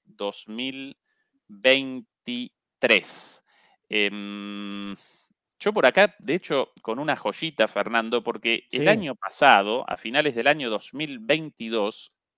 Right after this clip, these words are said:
Speaker 1: em, realicé una transmisión en vivo, solito, con,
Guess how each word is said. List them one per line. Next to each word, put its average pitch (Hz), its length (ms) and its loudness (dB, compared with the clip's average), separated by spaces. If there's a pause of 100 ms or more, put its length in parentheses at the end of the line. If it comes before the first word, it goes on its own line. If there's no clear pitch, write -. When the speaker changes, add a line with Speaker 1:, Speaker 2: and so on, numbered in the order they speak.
(100)
Speaker 1:
em, 101 420 -4
realicé 123 420 -4
una 180 200 -2
transmisión 113 600 -4
en 117 200 -6
vivo, 131 500 -2 (340)
solito, 160 680 0 (460)
con, 185 440 0